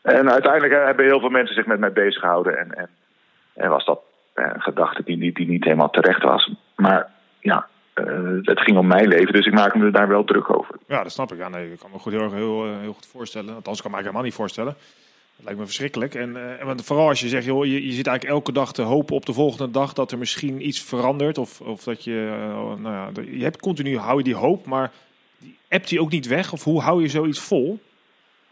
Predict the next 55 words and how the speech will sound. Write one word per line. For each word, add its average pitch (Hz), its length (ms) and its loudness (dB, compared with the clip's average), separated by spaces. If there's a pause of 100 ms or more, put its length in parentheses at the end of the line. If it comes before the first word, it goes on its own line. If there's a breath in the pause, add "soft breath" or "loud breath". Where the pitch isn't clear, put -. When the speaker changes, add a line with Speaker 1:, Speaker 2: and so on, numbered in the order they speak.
(580)
Speaker 1:
Ja, 196 320 6
zeker. 185 320 4
Nou, 156 140 4
in, 135 280 2
in 143 80 -2
het 135 80 -4
begin 131 520 4
hadden 110 260 2
ze - 60 -4
gezegd, 101 280 2
het 95 80 -4
gaat - 180 2
twee 110 180 4
maanden 110 340 4
duren. 127 320 4 (880)
En 101 500 -4
ja, - 180 -6
mijn - 120 0
omstandigheden 110 560 4
waren 95 220 4
gewoon 92 340 2
heel 92 180 4
erg 87 240 2
slecht. - 480 2
Ik, - 100 -6
ik, - 180 -4
ik, - 320 -6
ik - 180 -4
zat - 280 2
in, - 140 0 (160)
eh, 90 580 4 (280)
ja, 90 160 4
in - 120 2
een 90 80 6
hokje 104 300 4
onder 104 200 6
de 95 80 6
grond 92 260 4
van 90 100 4
anderhalf 87 400 4
bij 80 120 4
twee, 117 240 4
wat 120 120 4
ik 110 100 0
al 110 100 4
zei. 104 140 4
Maar 107 120 4
het - 300 -6
was - 140 0
ook 98 100 2
maar 107 120 4
één 110 160 4
meter 101 260 4
negentig 101 400 4
hoog. 98 420 4